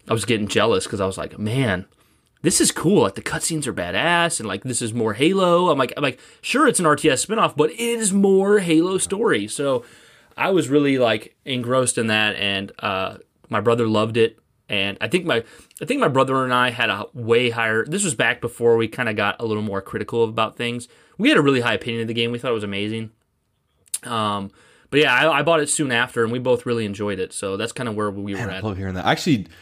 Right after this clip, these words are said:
Speaker 2: I feel like out of all, like, I hear so many of these Halo stories of you back in the day. I've never heard that one of you just lying on the couch and
Speaker 1: Oh,
Speaker 2: watching
Speaker 1: really?
Speaker 2: play that. I mean, it, to be fair, we don't, we
Speaker 1: Yeah.
Speaker 2: haven't really. Now that I've beaten it, we can kinda talk more about this stuff. But
Speaker 1: Yeah.
Speaker 2: shoot,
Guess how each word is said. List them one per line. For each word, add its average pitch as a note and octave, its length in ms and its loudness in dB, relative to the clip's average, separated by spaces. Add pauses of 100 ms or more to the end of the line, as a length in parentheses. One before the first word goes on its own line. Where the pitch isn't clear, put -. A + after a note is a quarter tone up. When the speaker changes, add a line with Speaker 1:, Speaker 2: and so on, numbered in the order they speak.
(140)
Speaker 2:
I G#2+ 80 2
feel F3 140 2
like B2+ 100 2
out B2+ 140 4
of A#2 60 2
all, G2+ 260 4
like, F#2+ 180 2
I - 80 2
hear A#2+ 160 2
so A#2+ 160 0
many A2 180 4
of G2+ 60 2
these F#2+ 140 0
Halo F#2+ 280 2
stories F2+ 380 0
of F2+ 80 -4
you F2+ 100 -2
back F2+ 180 -2
in F#2 60 -8
the F#2 60 -2
day. F2+ 80 0
I've F#2+ 140 2
never F#2 180 0
heard F#2+ 180 0
that F#2 160 -4
one F#2 200 -6 (240)
of F2+ 100 -4
you F#2 100 0
just F2+ 180 -2
lying F#2 140 2
on F2+ 80 -2
the E2+ 80 -2
couch F2+ 300 -2
and F2 100 -4
Speaker 1:
Oh, B2+ 120 2
Speaker 2:
watching A#2 80 2
Speaker 1:
really? A#2 200 4
Speaker 2:
play E2 100 -2
that. F#2+ 160 0
I E3 100 4
mean, F#3 160 4
it, F3+ 280 4
to D3 100 -2
be E3 100 6
fair, C3+ 240 2
we A#2 100 4
don't, A#2+ 140 4
we C#3 80 0
Speaker 1:
Yeah. G#2+ 60 2
Speaker 2:
haven't A2 200 0
really. G2 360 2 (180)
Now A2+ 240 2
that A2 100 2
I've F#2+ 100 0
beaten G#2 240 0
it, D#2+ 60 -4
we F#2 100 -2
can - 120 -16
kinda F2+ 220 -2
talk F#2+ 280 0
more F2 120 -8
about F2 240 -4
this E2 140 -8
stuff. E2 340 -4
But E2 240 -6
Speaker 1:
Yeah. G#2 320 -4
Speaker 2:
shoot, F2+ 280 -8